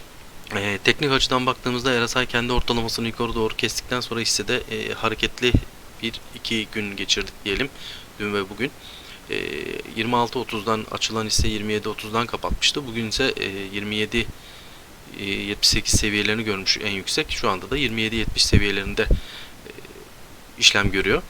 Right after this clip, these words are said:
Teknik açıdan yirmi yedi yetmiş dört ve yirmi sekiz sıfır iki seviyeleri hissede gördüğünüz gibi yakın, e, direnç bölgeleri olarak karşımıza çıkıyor. Eğer bu noktayı kırıp da, e, beş yirmi bir kesişimi gerçekleşir ve Hull yüzün üzerine atabilirse teknik açıdan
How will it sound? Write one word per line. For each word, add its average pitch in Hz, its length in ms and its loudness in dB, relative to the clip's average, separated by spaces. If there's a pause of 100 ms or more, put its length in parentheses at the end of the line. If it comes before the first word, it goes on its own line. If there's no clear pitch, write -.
(340)
Teknik 131 260 12
açıdan 123 400 2
yirmi 113 220 0
yedi 113 160 0
yetmiş - 280 2
dört 123 220 -2
ve 110 60 2
yirmi 107 260 0
sekiz - 220 -2
sıfır - 260 0
iki 139 320 2
seviyeleri 107 600 2 (200)
hissede 120 400 2 (460)
gördüğünüz 113 420 0
gibi 110 160 -4
yakın, 120 340 0 (300)
e, 101 240 -6
direnç 113 320 0
bölgeleri 104 380 2
olarak 107 320 0
karşımıza 107 440 2
çıkıyor. 139 320 0 (520)
Eğer 127 240 4
bu 147 80 -2
noktayı 127 360 0
kırıp - 300 -2
da, 123 180 4
e, 107 280 -4
beş 120 240 4
yirmi 117 120 0
bir 110 40 -2
kesişimi 110 500 2
gerçekleşir 107 600 2
ve 113 60 4
Hull 113 220 -2
yüzün 107 280 -2
üzerine 104 300 0
atabilirse 120 580 2
teknik 113 380 -2
açıdan - 320 0